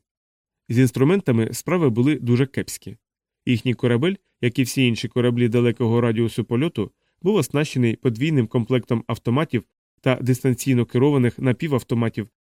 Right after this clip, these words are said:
для різних видів робіт, у тому числі на поверхні, яких можуть потребувати різноманітні планетні умови. Однак ці пристрої зараз не функціонували, і без подачі струму нічого було й думати про те,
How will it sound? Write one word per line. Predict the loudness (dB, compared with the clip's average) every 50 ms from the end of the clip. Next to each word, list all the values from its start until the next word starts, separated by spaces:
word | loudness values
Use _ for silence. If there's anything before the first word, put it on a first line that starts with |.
| _ 0
для | 2 2 2
різних | 2 2 0 0 0 -2 -4
видів | -2 0 0 0 2 0 -2
робіт, | -2 -2 -4 -4 -8 -12 -14 _ _ _ _ _ _ _ _ _ _ _ _ _ _
у | -2 0
тому | 2 4 4 4 4
числі | 2 -2 -4 -4 -2 -2 0 0
на | 0 0
поверхні, | 0 0 -2 0 0 -2 -2 -4 -8 -12 -12 -12 _ _ _ _ _ -4
яких | -4 -2 0 -2 -2 0
можуть | 0 2 2 2 0 -2
потребувати | -2 -2 0 0 0 2 0 0 0 -2 -2 -4 -4 _ _ _ _
різноманітні | 0 2 2 4 4 4 4 4 4 2 2 0 -2 -2
планетні | 0 0 0 0 2 0 0 -2 0 0
умови. | 0 0 -2 -4 -6 -8 -12 -18 _ _ _ _ _ _ _ _ _ _ -6
Однак | -4 -2 -2 -2 -2 -2
ці | -2 -2
пристрої | 0 0 0 0 0 0 0 0
зараз | 0 0 0 0 -2 -2 -2
не | -4 -4
функціонували, | -4 -4 -4 -6 -4 -4 -2 -2 -2 -2 -4 -4 -6 -6 -8 -10 -14 _ _ _ _ _ _ -2
і | 0
без | 2 2 0 0
подачі | 0 0 0 0 0 -2 -6
струму | -6 -2 0 2 2 2 0 -2 -6 _ _ _ _ -4
нічого | -2 -2 0 0 2 2 2 2
було | 2 2 2 4 4
й | 2 0 -2 _
думати | -4 -2 0 0 2 0 0 -2
про | -2 -2 -4 -4
те, | -2 -2 -4 -4